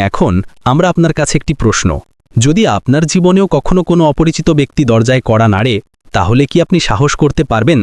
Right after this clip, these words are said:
তার জন্য সেই দরজা খুলতে? যদি আপনার জীবনে এমন কোনো মোড় আসে, তাহলে আপনি কি করতেন? আপনি কি তাই করতেন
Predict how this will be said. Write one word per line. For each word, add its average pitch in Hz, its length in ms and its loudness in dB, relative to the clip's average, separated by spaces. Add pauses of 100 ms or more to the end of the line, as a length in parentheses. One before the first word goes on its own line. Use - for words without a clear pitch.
(160)
তার 110 240 0
জন্য 131 200 2
সেই 127 220 0
দরজা 113 320 0
খুলতে? 117 300 0 (600)
যদি 156 320 2
আপনার 185 340 0
জীবনে 185 260 2
এমন 147 240 2
কোনো 151 200 2
মোড় 117 320 4
আসে, 95 200 0 (300)
তাহলে 107 300 0
আপনি 147 220 0
কি - 140 -4
করতেন? 90 340 -2 (540)
আপনি 117 280 0
কি - 120 -4
তাই 98 300 -2
করতেন 151 280 0